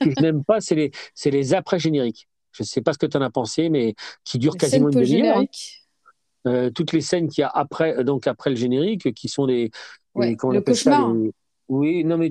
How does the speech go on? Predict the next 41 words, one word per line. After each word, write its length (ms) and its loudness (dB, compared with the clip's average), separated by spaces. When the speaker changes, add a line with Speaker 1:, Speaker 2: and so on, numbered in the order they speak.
Speaker 1:
tout, 240 0
enfin, 180 -2
ouais, 200 0
cauchemar. 680 0
Après, 340 -2
il 40 -2
y 40 2
a 80 0
le, 240 0
il 40 0
y 20 0
a 40 -2
quand 240 -2
il 280 0
parle 240 0
avec 240 -2
le 120 0
Joker, 580 0
euh, 360 0
et 120 0
puis 220 -8
que 80 -20
c'est 280 0
dans 180 0
un 80 -2
Speaker 2:
Ouais. 0 -
Speaker 1:
futur 340 -4
apocalyptique, 960 -4
euh, 300 0
puis 80 2
en 40 0
plus, 160 0
je 80 -6
sais 120 0
pas 180 0
bien 160 0
ce 80 -8
qu'ils 160 2
veulent 200 4
Speaker 2:
Euh, 20 -2
Speaker 1:
dire, 460 0